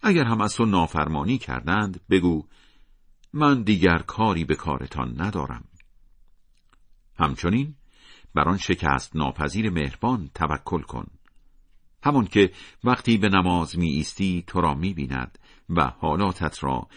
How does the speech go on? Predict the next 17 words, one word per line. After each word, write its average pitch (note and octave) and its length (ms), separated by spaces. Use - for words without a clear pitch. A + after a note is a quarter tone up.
میان B2+ 380
سجده F2+ 400
کنندگان C#2 600
زیر C2+ 300
نظر B1+ 360
دارد، E2 520
زیرا D#2 400
فقط D#2+ 520
اوست C#3 600
شنوای F2+ 680
دعاها D2 640
و B1 300
دانای D#2 520
نیازها. B1 600
به B2+ 120
بتپرستها B2 680
بگو: A2+ 440